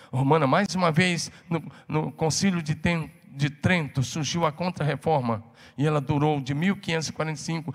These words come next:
a mil seiscentos e quarenta e oito. Mas a igreja estava prevalecendo. E aí, se você é um estudioso, viu a Renascença, o período que surgiu na Europa, nos séculos quinze e dezesseis,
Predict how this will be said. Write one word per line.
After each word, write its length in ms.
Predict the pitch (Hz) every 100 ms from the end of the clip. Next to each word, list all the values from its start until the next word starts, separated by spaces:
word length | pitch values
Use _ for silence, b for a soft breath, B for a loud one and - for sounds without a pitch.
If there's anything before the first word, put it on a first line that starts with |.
| B -
a 80 |
mil 200 | 147 160
seiscentos 540 | 165 156 139 165 147 127
e 60 |
quarenta 380 | - 139 135 123
e 40 | 127
oito. 380 | 117 - - b b b b -
Mas 220 | 143 -
a 100 | 123
igreja 440 | 101 135 180 160
estava 300 | 147 135 120
prevalecendo. 880 | 120 117 113 107 98 131 113 95 82 - _ _ B B B
E 100 | 208
aí, 140 | 220
se 140 | 220 185
você 320 | 180 - 185
é 80 | 165
um 20 |
estudioso, 580 | 143 185 131 160 175 123 B
viu 240 | 113 156 165
a 40 |
Renascença, 840 | 143 160 143 110 160 160 - - - _ _ _ _ B B
o 40 |
período 240 | 175 175 196
que 100 | 180
surgiu 280 | 139 180
na 100 | 170
Europa, 560 | 147 123 160 170 - 123
nos 140 | 147
séculos 400 | - 180 165 160
quinze 280 | - 180 147
e 20 |
dezesseis, 880 | 156 139 147 143 180 180 131 - -